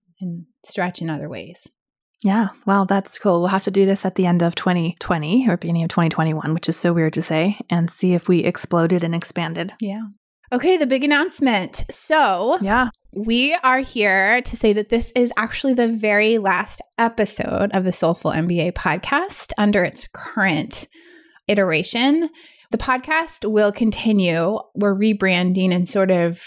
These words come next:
Speaker 1: redevising the show right now. So in the coming weeks, you will hear episodes being posted that were some of our favorites from the past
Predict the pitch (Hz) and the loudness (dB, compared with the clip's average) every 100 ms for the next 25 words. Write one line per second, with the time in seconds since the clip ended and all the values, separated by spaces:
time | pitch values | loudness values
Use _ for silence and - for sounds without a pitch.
0 | - _ 190 190 190 190 185 160 165 180 | -20 _ -4 0 0 0 0 0 0 0
1 | 185 180 185 165 170 160 - 147 147 202 | -2 -2 0 2 2 2 0 0 2 2
2 | 262 - - _ - - - 196 180 180 | 0 -4 -20 _ -12 -6 0 2 2 2
3 | 196 214 202 196 - 208 202 196 190 - | 0 0 -2 -2 -4 0 2 2 0 -4
4 | 180 202 285 - - - 196 202 196 185 | -4 -2 -2 -2 -8 -2 0 2 2 2
5 | 175 202 - 190 175 170 160 160 - 202 | 2 0 -2 0 2 2 0 -2 -2 -4
6 | 202 214 220 208 - 185 180 - 202 202 | -2 0 2 0 0 -2 -2 2 0 0
7 | - 285 311 294 220 202 175 156 190 190 | -2 2 2 2 -2 -2 -2 0 -2 -2
8 | - 190 180 180 - 170 170 185 - - | 0 0 2 0 0 0 2 0 0 0
9 | 185 170 - 139 156 277 - - | 2 0 0 0 0 0 -4 -8